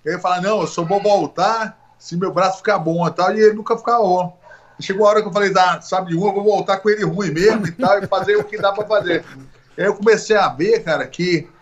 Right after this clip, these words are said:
essa parte mental do, do, do, do atleta, ela é muito importante. Talvez isso aí é cinquenta por cento. Se o cara ficar esperando, assim, uma hora perfeita pra poder vo-,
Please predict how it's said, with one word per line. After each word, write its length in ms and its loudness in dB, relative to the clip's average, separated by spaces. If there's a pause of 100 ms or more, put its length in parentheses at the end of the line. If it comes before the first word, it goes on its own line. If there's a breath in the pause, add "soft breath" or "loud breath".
(220)
essa 240 2
parte 380 0
mental 560 -2
do, 220 -2
do, 220 -8
do, 180 -4
do 220 0
atleta, 600 0
ela 200 0
é 40 -4
muito 240 -2
importante. 500 -2
Talvez 340 2
isso 100 -2
aí 120 2
é 160 2
cinquenta 400 -4
por 80 -14
cento. 360 -4 (420 soft breath)
Se 140 -4
o 40 4
cara 220 2
ficar 160 0
esperando, 560 0
assim, 180 -8
uma 140 0
hora 240 2
perfeita 560 -4
pra 120 -10
poder 280 -4
vo-, 160 -12